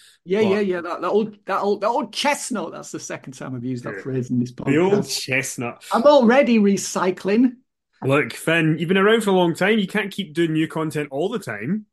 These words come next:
Speaker 2: You got, you got to give them a, a golden oldie at some point. You can't always do original content. Um,
Speaker 1: Well, that's it. I mean, everything's, everything's borrowed or stolen, isn't it? Let's be honest.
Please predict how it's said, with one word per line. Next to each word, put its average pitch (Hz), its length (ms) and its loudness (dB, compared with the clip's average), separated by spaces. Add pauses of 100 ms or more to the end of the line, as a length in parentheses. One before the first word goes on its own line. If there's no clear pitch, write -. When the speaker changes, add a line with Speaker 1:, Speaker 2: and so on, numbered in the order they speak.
Speaker 2:
You 156 100 -12
got, 202 240 0
you 208 100 -8
got 247 120 -2
to 233 40 -4
give 208 160 -2
them 190 120 -6
a, 165 80 -6 (120)
a 156 60 -10
golden 175 340 -2
oldie 156 420 -4
at - 60 -16
some 180 240 -8
point. 123 360 -10
You 147 60 -12
can't 170 180 -6
always 160 260 2
do 127 160 0
original 117 340 -6
content. 131 540 -6 (720)
Um, 147 220 2
Speaker 1:
Well, 247 180 6
that's - 240 0
it. 202 60 -2
I 214 80 -2
mean, 254 140 -2
everything's, - 680 -6
everything's 240 540 -2
borrowed 175 500 -2
or 131 120 -6
stolen, 160 680 0
isn't 147 200 -2
it? 143 60 -2
Let's - 200 -6
be 143 160 -4
honest. 131 440 -10